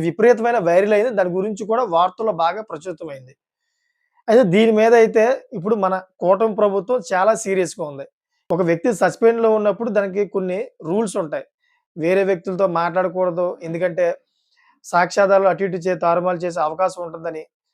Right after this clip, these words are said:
ఆయన్ని ఒకే ప్లేస్‌లో ఉంచడం జరుగుతుందన్నమాట. అటువంటి వ్యక్తి మీటింగ్ని ఎలా పెట్టాడు, మరి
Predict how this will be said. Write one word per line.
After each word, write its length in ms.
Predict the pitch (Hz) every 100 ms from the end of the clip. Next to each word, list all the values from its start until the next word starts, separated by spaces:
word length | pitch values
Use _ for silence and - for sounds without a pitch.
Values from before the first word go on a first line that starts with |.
| _ -
ఆయన్ని 340 | 175 196 196 180
ఒకే 180 | 165 233 214
ప్లేస్‌లో 320 | 214 208 214 202
ఉంచడం 260 | 180 208 196
జరుగుతుందన్నమాట. 480 | 175 160 160 147 131 - 175
అటువంటి 280 | 190 214 185
వ్యక్తి 240 | 185 185 262 190
మీటింగ్ని 340 | 202 202 233 196
ఎలా 100 | 180 165
పెట్టాడు, 300 | 143 143 131 _ _ _ _ _ _ _ _ _
మరి 160 | 185 196